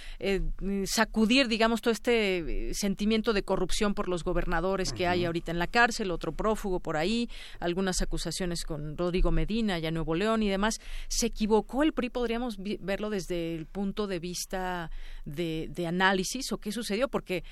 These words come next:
Speaker 1: dijeron, quizás con esta figura de candidato, eh, ciudadano, pues nos sacudamos todo ese,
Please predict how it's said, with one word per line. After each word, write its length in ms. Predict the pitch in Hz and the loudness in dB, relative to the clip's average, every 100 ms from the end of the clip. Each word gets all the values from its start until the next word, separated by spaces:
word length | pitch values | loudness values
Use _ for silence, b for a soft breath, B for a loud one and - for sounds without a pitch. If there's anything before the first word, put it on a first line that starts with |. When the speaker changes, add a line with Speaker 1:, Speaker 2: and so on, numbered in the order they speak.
| B B | B B
Speaker 1:
dijeron, 420 | - 165 214 190 165 - | -10 -4 -2 -2 -6 -8
quizás 360 | - - 220 | -4 2 2
con 180 | - 226 | 4 2
esta 300 | 226 220 233 | 2 2 0
figura 540 | 214 233 220 254 226 214 | 2 0 0 2 4 4
de 120 | 190 | 2
candidato, 1200 | 185 170 156 180 190 202 202 196 190 190 180 165 - | -2 -4 -4 0 0 0 -2 -2 -2 -2 -2 -4 -6
eh, 160 | 165 | -8
ciudadano, 680 | 160 202 196 226 254 214 285 b b b | -4 0 4 6 6 6 0 b b b
pues 480 | - 170 - - - | -8 -6 -6 -10 -8
nos 200 | 165 175 | -6 -6
sacudamos 500 | 180 - 180 180 196 | -6 -6 -4 -2 -4
todo 160 | - 180 | -6 -6
ese, 420 | 175 - 160 135 | -6 -6 -8 -8